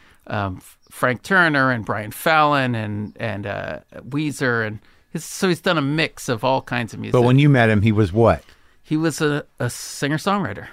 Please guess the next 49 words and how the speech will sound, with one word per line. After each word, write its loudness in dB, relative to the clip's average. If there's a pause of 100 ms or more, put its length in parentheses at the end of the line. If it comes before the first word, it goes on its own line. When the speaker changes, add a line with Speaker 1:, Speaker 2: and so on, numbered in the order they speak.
(260)
Speaker 2:
Uh-huh. 2 (180)
Speaker 1:
which -2
he -2
still 0
is. 2 (440)
But, 0
like, 0 (300)
in 0
my 4
mind, 0
you -4
know, 0 (440)
thinking, 0
like, 0
how 0
I 2
would -2
think -4
for -4
me, -2 (640)
all 4
these -2
bands 0
thought 0
he -4
was -8
great. -2
So -2
I -2
was -4
like, -4
"Oh, -4
you -6
should -10
produce -8
these -10
bands." -6
And -8
it -10
started -4
out 0
with -8 (160)
small 0
bands -4
like -4
Bowling -4
for -8
Soup -6
and -8